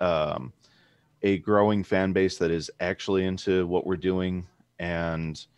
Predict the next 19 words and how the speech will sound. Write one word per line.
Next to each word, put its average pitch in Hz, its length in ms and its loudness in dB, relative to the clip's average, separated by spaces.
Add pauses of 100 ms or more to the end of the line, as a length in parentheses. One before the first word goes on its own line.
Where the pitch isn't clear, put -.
(760)
you 104 160 0
know, 95 220 2
uh, 87 460 2 (920)
the 101 200 2
ability 104 520 4
to 98 160 -2
actually 92 400 0
tell 87 340 -2
stories 95 500 0
for - 140 -4
the 82 80 -4
first 85 300 -6
time 85 220 -2
in 85 120 -4
more 87 240 -2
than 82 180 -10
a 80 40 -16
decade 85 460 -12
now, 64 260 -16